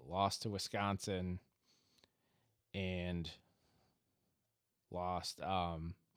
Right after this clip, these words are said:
to Penn State, at Penn State. So everything kinda kicked off, though, um, against Iowa early January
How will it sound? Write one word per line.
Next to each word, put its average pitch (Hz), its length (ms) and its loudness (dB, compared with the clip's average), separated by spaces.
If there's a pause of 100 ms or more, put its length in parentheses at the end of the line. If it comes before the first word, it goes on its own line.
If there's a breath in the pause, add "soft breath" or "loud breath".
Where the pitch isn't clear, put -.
to - 120 -16
Penn 151 280 6
State, 90 380 -4 (640)
at 120 180 4
Penn 101 200 0
State. 87 400 -4 (540 soft breath)
So 90 420 2 (120)
everything 143 340 8
kinda 120 220 4
kicked - 320 0
off, 85 260 4
though, 87 300 2 (240)
um, 82 420 -2 (800 soft breath)
against 90 260 -6
Iowa 90 360 0
early 95 240 -2
January 82 720 -4